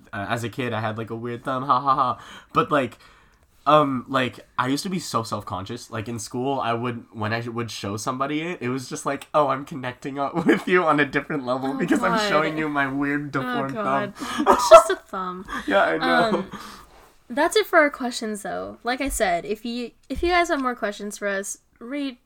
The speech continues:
Speaker 2: for me, I don't know if Pete's gonna do another
Speaker 1: Mm-hmm.
Speaker 2: episode. Maybe, maybe when I come home for winter break. But,
Speaker 1: Probably.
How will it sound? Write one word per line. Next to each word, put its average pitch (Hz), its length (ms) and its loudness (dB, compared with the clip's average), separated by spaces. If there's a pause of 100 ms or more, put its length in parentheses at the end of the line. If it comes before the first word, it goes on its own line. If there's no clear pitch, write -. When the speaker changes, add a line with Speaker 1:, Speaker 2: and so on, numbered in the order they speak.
(320)
Speaker 2:
for - 340 -8
me, 208 460 -4 (340)
I 254 80 -4
don't 262 140 -2
know 220 100 4
if 208 180 -6 (100)
Pete's 214 240 -10
gonna 208 200 -6
do 202 160 -4
another 196 220 -6
Speaker 1:
Mm-hmm. - 160 -6
Speaker 2:
episode. 196 260 -4
Maybe, 208 480 -8
maybe 196 240 -6
when 190 120 -6
I 185 60 -8
come 190 200 -10
home 175 160 -10
for 180 140 -12
winter 170 260 -12
break. - 360 -18
But, 180 100 -8
Speaker 1:
Probably. 131 420 -6